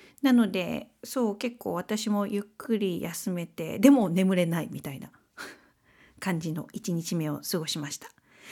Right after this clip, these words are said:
で、今回何が違うかっていうと、会員を縫わなかったんですね。私、あの、会員が、いや、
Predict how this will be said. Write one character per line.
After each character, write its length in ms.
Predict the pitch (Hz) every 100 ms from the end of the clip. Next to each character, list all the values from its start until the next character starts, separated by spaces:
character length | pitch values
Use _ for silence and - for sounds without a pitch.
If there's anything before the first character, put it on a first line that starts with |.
| -
で、 100 | 214
今 260 | 208 285 349
回 180 | 208 156
何 220 | 214 320
が 60 |
違 160 | 220 - 165
う 60 | 165
か 100 | -
っ 80 | - _ _ -
て 80 |
い 160 | 151 165
う 40 |
と、 440 | 165 - 208 165 - - - - -
会 100 | 240
員 320 | 285 339 392 381 381 381 381 _ _ _ -
を 280 | 320 311 -
縫 140 | 196 233
わ 120 | 302
な 120 | 330
か 140 | -
っ 20 | -
た 120 | 190
ん 80 | 170
で 80 | 147
す 160 | -
ね。 220 | 165 156 262
私、 540 | 185 233 - 233 226 214
あ 60 |
の、 240 | 185 175 -
会 80 | 233
員 220 | 277 294
が、 260 | 262 247 - - -
い 100 |
や、 60 | 190